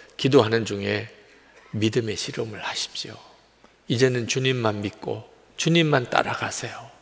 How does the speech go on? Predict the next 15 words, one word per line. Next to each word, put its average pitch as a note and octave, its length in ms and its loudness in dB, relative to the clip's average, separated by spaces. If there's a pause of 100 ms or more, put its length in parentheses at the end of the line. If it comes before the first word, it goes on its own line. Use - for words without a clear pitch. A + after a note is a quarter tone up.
(1080)
뭐 D3 140 0
그런 E3 340 8
말씀을 C3 380 4
전했는데 A#2 760 6 (600)
말씀을 A3 460 10
전하면서 C3+ 840 8
갑자기 A#2 600 4 (540)
"아, G2+ 420 -2
이것은 C3+ 560 4 (800)
주님이 A#2+ 640 0 (720)
저에게 B2 760 0 (380)
주시는 C3+ 440 -6
설교다." - 560 -6 (1300)
그 F#3 160 10
선교사님보다도 D3 1300 4